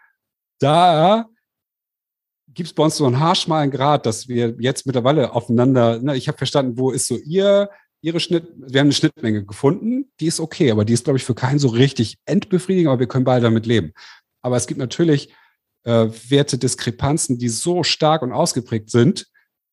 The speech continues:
dass man dann sich eigentlich schon fragen muss, kann ich damit dann eigentlich noch leben? Hab ich, hab, hab ich dann noch Freude an diesem Menschen? Und wenn das mit einem Nein zu beantworten ist, dann ist dieser Wertekonflikt so groß, dass er einen in Zukunft nicht glücklicher machen wird. Und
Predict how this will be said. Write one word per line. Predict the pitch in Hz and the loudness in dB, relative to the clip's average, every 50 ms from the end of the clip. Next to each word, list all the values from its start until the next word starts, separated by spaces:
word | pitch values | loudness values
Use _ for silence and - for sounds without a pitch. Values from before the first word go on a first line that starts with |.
| _ _ _ _ _ | _ _ _ _ _
dass | - 123 127 - - _ _ | -2 -2 -2 -2 -8 _ _
man | - 120 120 120 113 | -2 0 0 0 2
dann | 127 127 127 127 127 120 123 127 127 135 _ _ _ | 2 2 4 4 2 0 -2 -4 -10 -18 _ _ _
sich | - 131 - - | -8 -8 -8 -6
eigentlich | - 131 131 120 | -4 -4 -4 -2
schon | 131 120 | -4 -4
fragen | - - 135 131 131 | 0 2 2 2 2
muss, | 127 120 - - - _ _ _ | 2 -2 -2 -6 -16 _ _ _
kann | - - 139 | -4 -2 -2
ich | 139 120 | -2 0
damit | - 131 117 113 113 110 | 2 2 4 4 4 2
dann | 113 113 | 2 0
eigentlich | 123 131 143 156 | 2 2 2 2
noch | 160 156 | 2 2
leben? | 156 180 180 135 92 90 | 0 0 0 -2 0 -2
Hab | 135 147 | -2 -4
ich, | 143 - - - | -4 -8 -10 -8
hab, | - - 131 | -6 -4 -4
hab | 110 101 - 160 - | -4 -2 -4 -4 -4
ich | 185 - | -6 -6
dann | - 165 165 | -4 -2 0
noch | 180 175 156 | 0 -2 -2
Freude | - - - 160 175 170 156 | -4 -2 0 2 2 4 4
an | 143 143 135 | 2 2 2
diesem | 135 127 120 123 | 2 2 2 2
Menschen? | 143 175 208 220 - - 101 | 2 2 0 0 -2 -6 -6
Und | 101 107 113 | -4 -2 0
wenn | 120 120 117 | 0 0 0
das | - 135 143 - | 0 -2 -2 -2
mit | - 127 - _ _ - | -2 -4 -4 _ _ 0
einem | 117 110 104 104 | 2 4 4 6
Nein | 117 135 170 226 226 208 - | 4 4 4 4 2 0 0
zu | - 113 | -6 -8
beantworten | 107 117 139 151 - 127 107 98 - | -4 -4 -4 -4 -2 -4 -6 -6 -6
ist, | 90 92 - - | -10 -10 -6 -4
dann | 131 127 127 143 175 - - - - _ _ | -2 -2 0 -2 -4 -6 -12 -20 -20 _ _
ist | - 127 - - | -12 -8 -6 0
dieser | 123 123 110 110 | 2 2 4 4
Wertekonflikt | 143 147 - 120 - - 120 - - 113 107 - | 2 2 0 -2 -6 -6 -8 -6 -6 -8 -8 -6
so | - 160 165 | -6 -6 -6
groß, | 156 - _ 151 151 139 139 - | -6 -4 _ 2 4 4 4 2
dass | - 127 117 - | 0 0 0 2
er | 131 107 101 | 2 2 2
einen | 113 113 | 2 2
in | 110 110 | 2 0
Zukunft | - 123 - 117 104 - | -2 -6 -8 -8 -8 -8
nicht | 127 - | -10 -8
glücklicher | _ 220 226 - - - 87 90 | _ -10 -10 -10 -10 -8 -6 -4
machen | 90 87 90 95 98 95 | -4 -4 -2 -2 0 0
wird. | 101 107 | 0 0
Und | 107 107 104 - | -2 -4 -6 -8